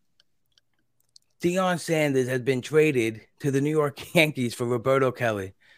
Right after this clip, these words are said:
Um, and holy shit. Can you imagine? Like, yo, man, I have my Falcon jersey on. I was ready to see Deion.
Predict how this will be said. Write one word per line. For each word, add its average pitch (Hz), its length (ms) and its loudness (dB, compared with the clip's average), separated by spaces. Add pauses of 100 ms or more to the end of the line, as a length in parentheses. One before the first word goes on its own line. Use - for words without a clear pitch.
(180)
Um, 110 520 2 (840)
and 123 460 0 (2000)
holy 151 400 2
shit. 110 360 -4 (2000)
Can 196 100 0
you 208 80 4
imagine? 175 500 4
Like, 143 260 2
yo, 143 260 4
man, 120 220 -2
I 120 40 0
have 131 200 0
my 95 140 -6
Falcon 131 460 -2
jersey 127 380 -2
on. 127 400 -2
I 123 160 -4
was 117 260 -6
ready 135 260 2
to 131 80 2
see 135 200 -4
Deion. 104 460 -4